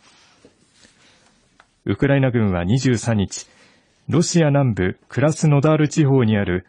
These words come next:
攻撃用無人機の格納庫を破壊したと発表するなど、ウクライナ側からロシア領内への攻撃も連日行われ、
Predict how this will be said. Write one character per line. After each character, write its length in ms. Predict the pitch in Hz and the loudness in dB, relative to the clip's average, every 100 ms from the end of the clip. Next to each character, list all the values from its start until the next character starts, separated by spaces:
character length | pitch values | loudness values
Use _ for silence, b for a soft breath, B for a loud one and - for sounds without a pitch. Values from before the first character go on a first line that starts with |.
| _ | _
攻 200 | - 135 | -2 0
撃 320 | 165 160 - | 0 0 0
用 160 | 156 151 | 0 2
無 100 | 143 | 0
人 220 | 139 156 | 0 0
機 160 | - 120 | 0 0
の 100 | 92 | 0
格 360 | - 104 151 | -4 -4 0
納 180 | 156 147 | 2 0
庫 140 | - 110 | 0 -4
を 60 | |
破 140 | - 110 | -4 -4
壊 220 | 131 123 | -2 -4
し 80 | - | -2
た 120 | 117 | -4
と 100 | 98 | -4
発 280 | 92 - 101 | -6 -6 -6
表 100 | 95 | -2
す 120 | 101 | -2
る 80 | 92 | -2
な 80 | |
ど、 180 | 87 80 B B B B B B _ - | -4 -10 B B B B B B _ -10
ウ 120 | - | -4
ク 160 | 139 | 0
ラ 100 | 135 | 2
イ 40 | 127 | 2
ナ 80 | 120 | 0
側 220 | 123 123 | 0 0
か 120 | - | -2
ら 220 | 107 104 - | -2 -2 -4
ロ 140 | 98 | -4
シ 180 | - 151 | 0 0
ア 60 | |
領 160 | 151 151 | 2 2
内 180 | 143 120 | 2 2
へ 60 | |
の 140 | 101 95 | 0 0
攻 160 | 117 | 0
撃 260 | 127 117 123 | 0 0 0
も 100 | 110 | 0
連 140 | 107 | 0
日 240 | 120 110 123 | -2 -2 -2
行 100 | 104 | -2
わ 300 | - 101 95 | -2 -2 -2
れ、 160 | 87 | -2